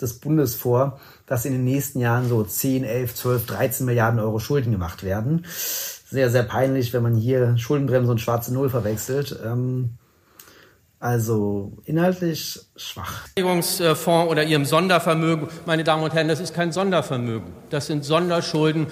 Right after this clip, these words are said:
Speaker 2: zur Lasten der jüngeren Ge-, Generation. Und da machen wir nicht mit. Dankeschön.
Speaker 1: Gut,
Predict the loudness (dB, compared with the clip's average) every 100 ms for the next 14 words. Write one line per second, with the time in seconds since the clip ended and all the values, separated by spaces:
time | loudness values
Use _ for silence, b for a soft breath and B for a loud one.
0 | B -4 0 4 2 2 -4 -2 0 2
1 | 2 2 0 0 -2 -2 -2 0 0 -4
2 | 0 2 2 0 B -6 0 2 2 0
3 | B B -6 -4 -4 0 0 0 -2 -2
4 | 0 0 0 -2 -2 0 0 0 -4 -6
5 | -8 -20 -12 4 6 6 0